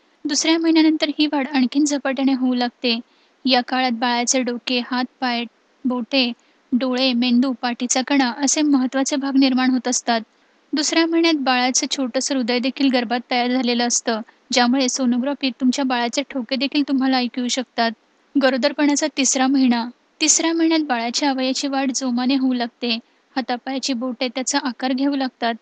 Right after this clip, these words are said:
ज्यामुळे बाळ गर्भात हालचाल करू लागते. या कालावधीत त्याच्या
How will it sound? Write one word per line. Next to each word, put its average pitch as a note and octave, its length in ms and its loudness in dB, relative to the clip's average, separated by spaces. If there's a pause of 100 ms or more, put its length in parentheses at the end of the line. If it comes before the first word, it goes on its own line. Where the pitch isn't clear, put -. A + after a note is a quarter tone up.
(360)
ज्यामुळे C#4+ 320 2
बाळ B3+ 340 -2
गर्भात C4 440 -4
हालचाल C#4 340 -2
करू C#4+ 200 -4
लागते. A#3+ 460 -4 (420)
या D4+ 220 2
कालावधीत C4+ 600 0
त्याच्या C#4 220 -2